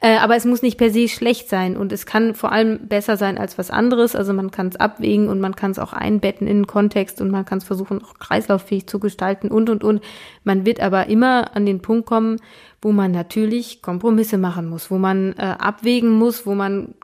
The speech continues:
krasse Zielkonflikte hat, wo man sagt, „Hey, gehe ich jetzt, äh, den Weg und nehme ein bisschen mehr C O zwei in Kauf oder gehe ich den Weg,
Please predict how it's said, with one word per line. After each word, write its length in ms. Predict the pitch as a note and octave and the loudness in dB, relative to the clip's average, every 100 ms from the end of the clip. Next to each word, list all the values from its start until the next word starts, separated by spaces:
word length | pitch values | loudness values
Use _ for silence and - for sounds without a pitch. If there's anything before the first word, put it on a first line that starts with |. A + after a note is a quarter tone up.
| _ | _
krasse 400 | - - - B3+ | -14 -8 -6 -6
Zielkonflikte 800 | G#3+ C4 C4 B3 A3+ A#3+ A#3+ A3+ | -2 -2 2 0 2 -2 0 -2
hat, 220 | G#3 G#3+ | -2 -2
wo 40 | G#3 | -2
man 220 | G3+ G3+ | -2 -2
sagt, 260 | G3 F#3+ - | -4 -4 -2
„Hey, 220 | G#3+ G#3 | -2 -2
gehe 180 | - G#3 | -4 -6
ich 160 | G#3 | -4
jetzt, 380 | G#3 G#3+ - - | -6 -6 -12 -8
äh, 140 | G#3 | -8
den 340 | G#3 G#3+ A3+ A3 | -2 0 2 2
Weg 320 | A3+ A3+ A3 | 2 2 -2
und 300 | G#3 G3+ G#3 | -4 -4 -4
nehme 260 | G3+ G#3 G#3 | -2 0 0
ein 180 | G#3+ G3+ | -2 -4
bisschen 280 | G#3+ A3 | -2 -2
mehr 200 | G#3 G#3 | -2 -4
C 160 | - A3 | 0 0
O 40 | |
zwei 280 | A3 A3+ A#3 | 0 0 0
in 200 | A3+ G#3+ | 0 -4
Kauf 360 | G#3 A3 G#3+ A3 | -4 -2 -2 -2
oder 320 | - G#3 G#3 | -2 0 0
gehe 120 | G3+ | 0
ich 140 | G3+ F#3 | -6 -2
den 280 | G#3+ A3 G#3 | 0 0 0
Weg, 260 | G#3+ G#3+ | -2 -4